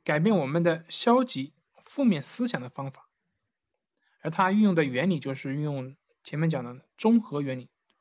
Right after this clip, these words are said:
通过有针对性的植入积极思想，替代潜意识里面阻碍我们人格健康的消极思想，使我们的潜意识呢，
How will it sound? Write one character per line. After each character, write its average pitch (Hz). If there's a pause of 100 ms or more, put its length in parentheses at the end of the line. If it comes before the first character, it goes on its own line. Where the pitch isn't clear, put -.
(220)
通 247
过 196
有 127
针 247
对 247
性 165
的 135
植 -
入 180
积 220
极 -
思 -
想， - (800)
替 277
代 151
潜 135
意 151
识 151
里 131
面 131
阻 -
碍 139
我 120
们 123
人 147
格 139
健 135
康 139
的 127
消 180
极 139
思 131
想， - (680)
使 -
我 139
们 135
的 151
潜 127
意 160
识 160
呢， -